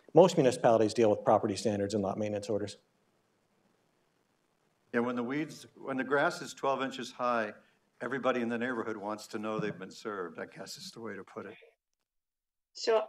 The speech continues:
Speaker 3: so I understand that, but are there some that are more sensitive, uh, where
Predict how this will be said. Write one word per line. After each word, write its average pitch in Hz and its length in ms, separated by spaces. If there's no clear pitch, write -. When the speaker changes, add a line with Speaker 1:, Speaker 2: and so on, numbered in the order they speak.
Speaker 3:
so 233 240
I 220 60
understand 226 680
that, 185 260
but 196 180
are 208 180
there 208 340
some 254 380
that 226 120
are 208 120
more 202 160
sensitive, 208 760
uh, - 180
where 185 480